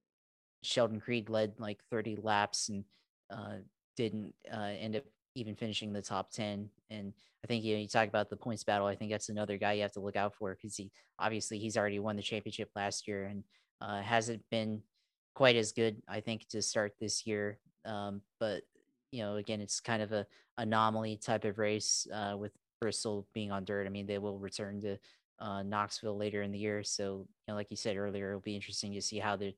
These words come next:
Truck Series races, uh, on Knoxville, which has straights and a lot more narrower, uh, turns than Eldora. Eldora is more of a kind of almost a circular racetrack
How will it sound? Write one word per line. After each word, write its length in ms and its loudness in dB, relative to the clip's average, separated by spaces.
Truck 220 4
Series 340 2
races, 640 0
uh, 320 -4
on 420 -2
Knoxville, 560 0
which 140 0
has 280 6
straights 560 4
and 360 0
a 120 -6
lot 220 4
more 160 0
narrower, 640 2
uh, 160 0
turns 500 0
than 140 -2
Eldora. 500 0
Eldora 300 0
is 140 -4
more 220 2
of 100 -2
a 160 -2
kind 160 6
of 80 0
almost 280 2
a 40 0
circular 520 2
racetrack 600 0